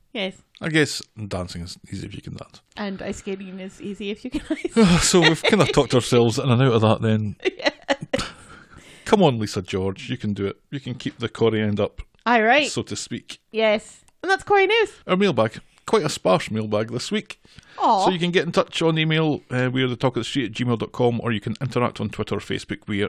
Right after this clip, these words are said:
Speaker 2: at Corey Podcast. If you write to us, we're going to read it out.
Speaker 1: We get quite a lot of interaction today on the Twitter.
Speaker 2: Lots and lots of stuff
Speaker 1: Yeah,
Speaker 2: on the Twitter.
Speaker 1: yeah. Um, everybody's favorite gay,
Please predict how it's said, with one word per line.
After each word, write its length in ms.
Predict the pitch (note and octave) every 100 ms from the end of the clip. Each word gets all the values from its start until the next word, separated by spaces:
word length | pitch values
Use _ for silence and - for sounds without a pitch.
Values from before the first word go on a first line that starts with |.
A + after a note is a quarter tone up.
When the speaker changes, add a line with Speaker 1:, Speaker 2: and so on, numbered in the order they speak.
| -
Speaker 2:
at 160 | G2+ - _ -
Corey 240 | G#2 G2
Podcast. 640 | - D#3+ - D3+ D3 - - - _ -
If 180 | F3 F3
you 60 |
write 220 | F3+ F#3
to 160 | - E3+
us, 200 | D3 - - _ _ _ -
we're 240 | - E3+ F3+
going 220 | D#3 D3
to 100 | A#2+
read 160 | A2 G#2
it 100 | -
out. 140 | F#2+ - - - - _ - -
Speaker 1:
We 80 | A4+
get 160 | -
quite 200 | - A3
a 60 | G4
lot 160 | C4 G3+
of 220 | F#3 - G#3+
interaction 840 | G#3+ G#3+ F#3+ - G3 F3+ F3+ F#3 _ _ _ _
today 340 | G#3 G#3+ A#3 D#4+
on 160 | B3
the 80 | G#3+
Twitter. 500 | - G#3 G#3 F#3+ G3+ _ _ -
Speaker 2:
Lots 320 | C#3 - -
and 120 | G#2+
lots 200 | G#2+ -
of 60 | -
stuff 160 | A2+
Speaker 1:
Yeah, 140 | D4+ E4 C#4
Speaker 2:
on 0 |
the 100 | A3
Twitter. 140 | - - -
Speaker 1:
yeah. 400 | C#4 D#4+ C#4 A#3+ - -
Um, 400 | A3 A3 A#3 A#3 _ _ _ -
everybody's 420 | A3 G#3+ A3 G#3+
favorite 320 | A3 A3+ A3
gay, 460 | A#3+ C#4 C4 A3